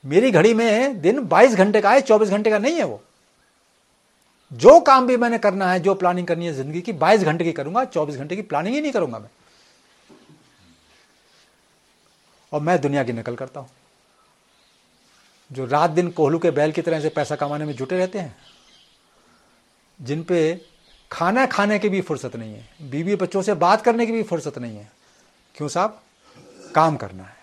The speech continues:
काम pending है। तो चौबीस घंटे की जिंदगी है उनकी, अड़तालीस घंटे का काम इकट्ठा कर लिया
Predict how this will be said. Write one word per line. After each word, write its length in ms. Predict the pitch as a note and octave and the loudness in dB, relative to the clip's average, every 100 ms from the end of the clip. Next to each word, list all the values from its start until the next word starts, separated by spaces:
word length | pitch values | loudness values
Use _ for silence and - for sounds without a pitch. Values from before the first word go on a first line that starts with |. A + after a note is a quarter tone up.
| - | -8
काम 200 | D3 C#3 | -6 -6
pending 260 | G#2 F#2 E2+ | -10 -18 -20
है। 160 | G#2 _ _ _ _ _ _ _ _ _ _ _ _ _ _ _ _ _ _ _ _ _ _ _ _ _ _ _ _ _ _ _ _ _ _ _ _ | -20 _ _ _ _ _ _ _ _ _ _ _ _ _ _ _ _ _ _ _ _ _ _ _ _ _ _ _ _ _ _ _ _ _ _ _ _
तो 80 | D#3+ | -14
चौबीस 440 | - F3 G3 C4 | -2 2 4 4
घंटे 240 | G#3 G#3+ G#3+ | 4 4 4
की 100 | F#3+ | 4
जिंदगी 340 | D3+ E3 G3 | 0 0 2
है 60 | F3 | 2
उनकी, 240 | C3+ D#3 | 0 -6
अड़तालीस 400 | D#3 D3+ D#3 G3 | -6 -2 0 0
घंटे 220 | C#3+ D#3+ | 0 0
का 80 | E3+ | -2
काम 240 | C#3+ D3 C#3 | -2 -6 -8
इकट्ठा 260 | A#2+ C#3 | -10 -12
कर 100 | B2+ | -10
लिया 280 | B2 A2+ | -12 -12